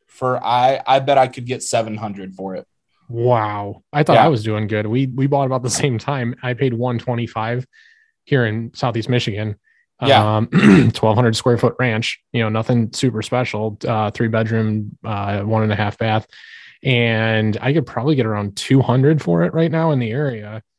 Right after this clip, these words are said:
Speaker 1: Oh, really?
Speaker 2: Um,
Speaker 1: Okay.
Speaker 2: maybe more, but, um, I have friends that are, you know, and I'm only thirty-two, but I have friends that are in their mid to late twenties, are looking to buy homes and they can't get into anything, um, because, you know, a, a nine hundred square foot,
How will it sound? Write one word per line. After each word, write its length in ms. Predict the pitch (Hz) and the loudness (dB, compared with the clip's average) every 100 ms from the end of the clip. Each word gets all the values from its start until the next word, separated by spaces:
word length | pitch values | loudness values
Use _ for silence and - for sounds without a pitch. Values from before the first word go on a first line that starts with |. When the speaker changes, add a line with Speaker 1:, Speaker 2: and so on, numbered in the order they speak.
| _ - | _ 2
Speaker 1:
Oh, 120 | 147 | 4
really? 260 | 151 156 127 | 6 6 4
Speaker 2:
Um, 120 | 107 | -2
Speaker 1:
Okay. 200 | 135 143 | -4 4
Speaker 2:
maybe 180 | 135 196 | 6 6
more, 560 | 107 104 117 104 101 - | 2 0 0 -2 -6 -6
but, 220 | 120 110 - _ _ _ _ | -4 -4 -6 _ _ _ _
um, 360 | 135 120 110 110 | -6 -4 -4 -6
I 120 | 139 | 0
have 140 | 147 123 | 0 0
friends 320 | 143 190 117 | 0 0 0
that 120 | 117 | -2
are, 240 | 113 110 - | -2 -6 -6
you 120 | 127 | -4
know, 100 | 110 | -2
and 80 | 110 | -2
I'm 140 | 147 | 0
only 280 | 156 113 110 _ _ | 0 -2 -4 _ _
thirty-two, 540 | 131 117 104 - 131 110 | -4 -2 -2 0 0 0
but 160 | 110 | -2
I 60 | 123 | -2
have 120 | 117 | -4
friends 300 | - 127 135 | -4 -2 0
that 100 | 117 | 0
are 60 | 117 | 0
in 100 | 113 | 0
their 520 | 110 110 107 107 110 | -2 -2 -4 -4 -4
mid 240 | 110 117 | -2 0
to 60 | 120 | 0
late 200 | 113 107 | -2 -4
twenties, 400 | - 110 120 113 | -4 -4 -2 -2
are 80 | 110 | -4
looking 220 | 113 127 | -4 -4
to 40 | |
buy 220 | 104 107 107 | -6 -6 -6
homes 400 | 120 151 131 107 | -4 -2 -2 -2
and 80 | |
they 80 | 113 | -4
can't 340 | 110 135 117 117 | -4 -4 -4 -4
get 140 | 120 | 0
into 180 | 131 117 | 0 0
anything, 680 | 123 120 - 127 123 117 - _ _ _ _ _ | -2 -4 -2 -4 -2 -4 -6 _ _ _ _ _
um, 420 | 120 113 107 107 101 _ _ 131 | -6 -6 -6 -8 -10 _ _ -4
because, 460 | 135 120 113 - | 0 0 0 -4
you 140 | - 123 | -6 -4
know, 180 | 110 - | -4 -6
a, 160 | 143 147 | -2 0
a 80 | 117 | 0
nine 220 | 117 135 | -2 0
hundred 200 | 135 131 | 0 0
square 220 | - 131 | -2 -4
foot, 300 | 123 139 127 | -2 -2 -2